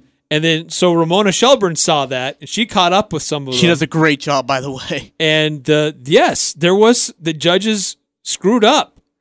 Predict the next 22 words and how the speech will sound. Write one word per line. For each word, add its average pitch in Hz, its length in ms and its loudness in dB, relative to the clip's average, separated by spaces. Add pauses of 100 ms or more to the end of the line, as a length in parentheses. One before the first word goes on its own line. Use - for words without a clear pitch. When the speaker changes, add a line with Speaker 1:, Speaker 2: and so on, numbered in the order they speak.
(400)
Speaker 1:
They 160 240 2
were 208 160 4
trying 202 340 0
to 202 60 -4
make 190 220 0
it 180 80 0
a 170 60 -2
tie. 160 600 -4 (960)
Uh, 151 200 2
when, 156 440 -2
uh, 156 80 -2 (180)
Jones 180 380 -4
had 190 180 0
his 185 260 0
final 185 460 -4
dunk, 143 520 -6 (140)
he 160 120 -10
didn't 175 180 -2
get 175 140 -2
a 185 60 -2
fifty. 110 580 -4 (640)
And, 143 420 -8